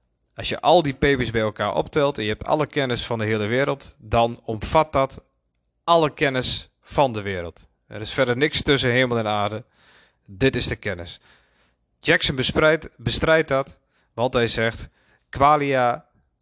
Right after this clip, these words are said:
ervaringen, gewaarwordingen, de pijn van een psychische of fysieke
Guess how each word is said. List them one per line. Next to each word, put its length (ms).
ervaringen, 840
gewaarwordingen, 1120
de 180
pijn 500
van 240
een 260
psychische 640
of 400
fysieke 720